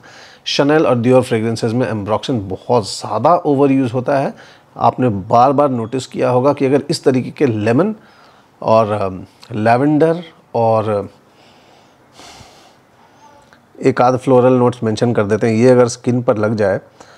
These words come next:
तो आपको वो, और सिंथेटिक सैंडलवुड, यस, तो एक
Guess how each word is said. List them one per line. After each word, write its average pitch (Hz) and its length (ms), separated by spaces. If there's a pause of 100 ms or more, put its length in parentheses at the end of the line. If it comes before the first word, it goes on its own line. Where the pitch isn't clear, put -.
(500)
तो 117 100
आपको 110 340
वो, 170 340 (380)
और 120 60
सिंथेटिक 123 460
सैंडलवुड, 101 540
यस, 85 240 (500)
तो 170 80
एक - 200